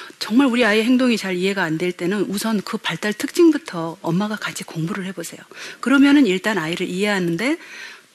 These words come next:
소통하는데 훨씬 많은 도움이 됩니다. 그리고, 어, 아이에게 그 소통하는 문제에 있어서는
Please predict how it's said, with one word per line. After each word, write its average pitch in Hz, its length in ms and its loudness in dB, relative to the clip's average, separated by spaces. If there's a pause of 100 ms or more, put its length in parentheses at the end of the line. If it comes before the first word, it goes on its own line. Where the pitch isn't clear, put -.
(140)
소통하는데 233 580 0
훨씬 277 300 -2
많은 214 320 -2
도움이 180 280 0
됩니다. 147 440 -8 (280)
그리고, 240 480 0 (1200)
어, 180 420 2
아이에게 208 840 2
그 165 500 -2
소통하는 285 540 4
문제에 180 320 0
있어서는 170 640 -2